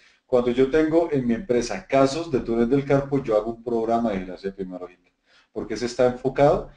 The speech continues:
a hacerle seguimiento a cómo se están desarrollando estas patologías en las personas que están enfermas. Cuando yo hago un sistema de vigilancia epidemiológica, que es lo que me exige la resolución veintitrés cuarenta y seis, son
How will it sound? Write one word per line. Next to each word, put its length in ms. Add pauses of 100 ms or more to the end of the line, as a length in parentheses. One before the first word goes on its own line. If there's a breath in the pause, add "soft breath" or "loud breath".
(140)
a 80
hacerle 320
seguimiento 640
a 100
cómo 240
se 80
están 240
desarrollando 360 (400)
estas 380
patologías 480
en 60
las 100
personas 340
que 80
están 180
enfermas. 460 (300 loud breath)
Cuando 240
yo 100
hago 140
un 40
sistema 460
de 80
vigilancia 280
epidemiológica, 500
que 80
es 40
lo 80
que 120
me 80
exige 240
la 100
resolución 420
veintitrés 440
cuarenta 340
y 40
seis, 360 (460 loud breath)
son 480